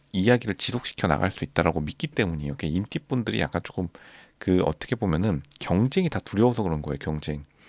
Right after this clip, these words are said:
사실 가장 좋은 거는 남자들과의 경쟁을 통해서 여성분들의 호감을 자연스럽게 얻는 게 베스트인데 인티분들은 계속해서 막 희한한 방법을 찾으려고 하니까. 근데 차가운 연애 시장.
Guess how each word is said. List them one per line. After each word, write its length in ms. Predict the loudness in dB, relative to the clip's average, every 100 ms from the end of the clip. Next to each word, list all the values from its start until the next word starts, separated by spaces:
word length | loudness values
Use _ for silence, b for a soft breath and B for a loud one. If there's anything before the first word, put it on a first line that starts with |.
| B B B B B B -4
사실 240 | 0 0
가장 280 | 0 2 2
좋은 200 | 2 2
거는 240 | 2 0
남자들과의 800 | 0 -2 0 -2 -4 -4 0 0 0
경쟁을 440 | 0 2 2 2
통해서 500 | 2 0 2 2 0 -2
여성분들의 560 | -2 -2 -2 -4 -2
호감을 360 | -2 -2 -2 -2
자연스럽게 580 | 0 0 2 0 0 0
얻는 220 | 0 0
게 120 | -2 -6 _ _ _
베스트인데 680 | 0 2 0 -4 0 2 0 B B B B B B 0
인티분들은 560 | 0 0 -4 -4 -4
계속해서 400 | -2 -4 -4 -8
막 140 | -8 -8
희한한 480 | -8 -4 0 2 4
방법을 300 | 4 4 2
찾으려고 580 | 2 -4 -2 -2 0 0
하니까. 480 | 0 0 0 0 -4 -2
근데 320 | 2 4 4 2 _ _ _ _ _ _ _ -20 B B B _
차가운 320 | -4 2 4
연애 160 | 4 0
시장. 300 | -2 -6